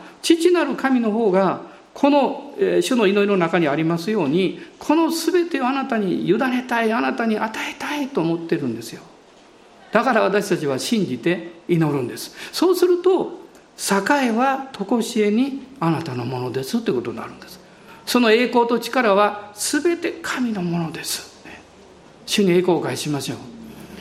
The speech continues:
主は真実な方ですから。アーメン。感謝します。どうぞお立ち上がりください。今一緒に主を崇めていきたいと思います。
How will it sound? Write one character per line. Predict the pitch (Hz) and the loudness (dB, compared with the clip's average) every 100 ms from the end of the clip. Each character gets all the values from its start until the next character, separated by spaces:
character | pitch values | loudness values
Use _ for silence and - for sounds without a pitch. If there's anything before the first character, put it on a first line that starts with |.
| - | -12
主 | - 240 | -2 0
は | 220 | 2
真 | - 294 | 2 2
実 | 226 - 147 | 2 2 0
な | 123 | -2
方 | - 135 | -6 -6
で | 113 110 | -6 -6
す | 110 | -10
か | - - - - - - - | -14 -14 -18 -18 -20 -20 -4
ら。 | 165 196 | 0 2
ア | |
ー | |
メ | 196 175 113 - | 4 2 0 -6
ン。 | |
感 | 147 | -8
謝 | 139 139 | -6 -4
し | 135 | -4
ま | 120 | -6
す。 | - | -2
ど | 160 | 0
う | 160 | 2
ぞ | 131 | 0
お | |
立 | 165 147 | -2 -4
ち | |
上 | 151 | -2
が | 139 | 0
り | |
く | 135 | -2
だ | 131 | -4
さ | 127 143 | -2 -2
い。 | 120 - - - - | -2 -6 -12 -12 -4
今 | 156 143 | -2 0
一 | - | 0
緒 | 175 | 0
に | 160 | 2
主 | 180 | 2
を | 143 | 2
崇 | 156 | 2
め | 151 143 | -2 -2
て | |
い | 135 | -4
き | - | -2
た | 131 | -2
い | 117 | -2
と | 120 | -4
思 | 120 | -4
い | 120 | -4
ま | 120 123 | -4 -4
す。 | - - | -6 -10